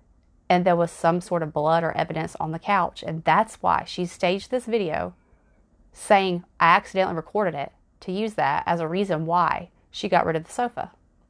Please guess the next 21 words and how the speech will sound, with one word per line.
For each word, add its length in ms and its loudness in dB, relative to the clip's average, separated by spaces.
Doesn't 300 4
exactly 400 -6
add 160 -2
up. 300 -4
In 160 0
some 240 2
of 160 2
the 360 2
audio 380 4
from 180 -4
the 80 -2
video, 480 -2
if 80 -4
you 80 0
get 160 2
it 140 0
very, 240 2
very 180 0
clear, 400 -4
you 140 -2
can 120 -8